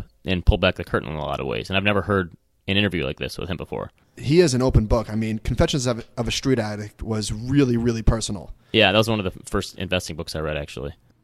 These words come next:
Speaker 2: Yeah, you know what's funny? Actually, I was, uh, I was in a dentist chair last week, and C-, and I, uh, I was watching C N B C, and I think Cramer was on, and the guy asked me what I thought of Cramer.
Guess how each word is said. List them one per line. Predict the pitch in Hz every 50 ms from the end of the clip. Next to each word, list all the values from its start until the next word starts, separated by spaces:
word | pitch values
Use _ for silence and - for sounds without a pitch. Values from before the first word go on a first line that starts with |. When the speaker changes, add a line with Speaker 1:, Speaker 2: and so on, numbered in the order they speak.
| _
Speaker 2:
Yeah, | - 160 160
you | 151 175
know | 214
what's | 214 - -
funny? | - 196 190 160 135
Actually, | 120 127 156 147 - - 151 139 135
I | 120 135
was, | 151 160 160 156 143 135 147
uh, | 135 123 120 117 117 110 - - _ _ _ _ _ _ _ _ _ _
I | - 120 131
was | 131 131 147
in | 185
a | 185 151
dentist | - 143 135 135 - 127 117 - -
chair | - - 131 117 110
last | 113 110 117 117 117 - - -
week, | 123 117 107 107 107 - - - _ _ _ _ _ _ _ _ _ _ _ -
and | 117 123 120 120 120 123 120 117 117 113 113 113 110 101 - -
C-, | - - - - -
and | 120 120 120
I, | 117 120 113 110 -
uh, | 123 120 117 113 113 107
I | 107 123
was | 127 - -
watching | 139 139 - 147
C | 123 - - 131
N | 120
B | 117 120
C, | - - - 120
and | 113 110
I | 117
think | - 151 -
Cramer | - 127 120 120 113
was | 110 104 110
on, | 101 104 104 104 -
and | 107 113 110
the | 113
guy | 113 127 117 117
asked | 113 113 110 101 -
me | 110
what | 107 104 104
I | 107
thought | - - 107 101
of | 104 -
Cramer. | - 113 107 104 95 90 -